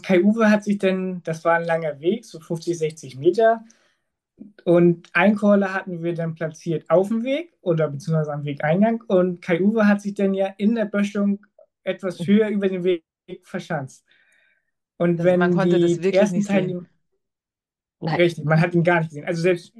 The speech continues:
Speaker 1: ich als Fotograf, der da lang gelaufen ist, hab mich umgedreht und hab gedacht, „Wo war er denn? Wo ist er denn hin? Der war doch eben noch hier.“
Speaker 2: <laughs>
Speaker 1: Und dann waren die Teilnehmer ja am ersten Crawler vorbei und haben gedacht, „Jetzt sind sie in Sicherheit“,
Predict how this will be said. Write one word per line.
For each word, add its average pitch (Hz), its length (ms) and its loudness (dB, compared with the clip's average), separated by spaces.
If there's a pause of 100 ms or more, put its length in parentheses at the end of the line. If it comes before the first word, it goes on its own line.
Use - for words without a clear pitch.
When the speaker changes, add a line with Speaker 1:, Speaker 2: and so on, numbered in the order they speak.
(100)
Speaker 1:
ich 208 220 -6
als 175 120 0
Fotograf, 185 400 2
der 180 120 -2
da 170 60 0
lang 202 180 0
gelaufen 175 300 -4
ist, 202 140 -6
hab 202 100 -6
mich 175 120 -4
umgedreht 180 260 -4
und 175 60 -8
hab 160 60 -12
gedacht, 151 280 -10
„Wo 131 200 -16
war 185 180 4
er 180 40 2
denn? 151 260 -2
Wo 165 100 -2
ist 170 120 -2
er 160 60 -2
denn 147 120 -8
hin? 196 200 -2
Der 196 140 0
war 180 100 0
doch - 100 0
eben 175 140 -4
noch 156 100 -12
hier.“ 202 300 -4
Speaker 2:
<laughs> - 920 -20
Speaker 1:
Und 190 600 -2 (200)
dann 190 380 -4
waren 196 160 -2
die 190 60 -8
Teilnehmer 208 460 -4
ja 190 140 -2
am 185 120 -6
ersten 196 320 -6
Crawler 175 300 -4
vorbei 156 600 -4 (520)
und 170 100 -2
haben 185 120 0
gedacht, 185 220 -2
„Jetzt 202 180 0
sind 208 180 4
sie 180 120 -4
in 170 100 -2
Sicherheit“, 180 560 -2